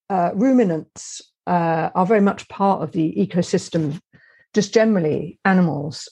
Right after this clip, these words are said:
Uh, and we're not talking about farmed animals, but just ruminants. They just wander about the land and they're very much part of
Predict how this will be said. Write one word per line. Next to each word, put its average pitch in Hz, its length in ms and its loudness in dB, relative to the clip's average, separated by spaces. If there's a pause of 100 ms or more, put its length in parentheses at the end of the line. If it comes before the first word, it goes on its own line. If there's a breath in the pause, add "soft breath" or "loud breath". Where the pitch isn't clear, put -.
Uh, 170 240 2
and 190 100 2
we're 202 60 4
not 233 180 2
talking 180 200 -2
about 170 240 -2
farmed 170 420 2
animals, - 460 -4
but - 160 -6
just - 320 -8
ruminants. 175 680 -2
They 165 140 2
just 170 180 -6
wander 160 300 0
about 160 260 0
the 160 80 2
land 160 420 2
and 170 120 0
they're 160 80 4
very 160 160 2
much 160 220 -6
part 170 400 -2
of - 240 -6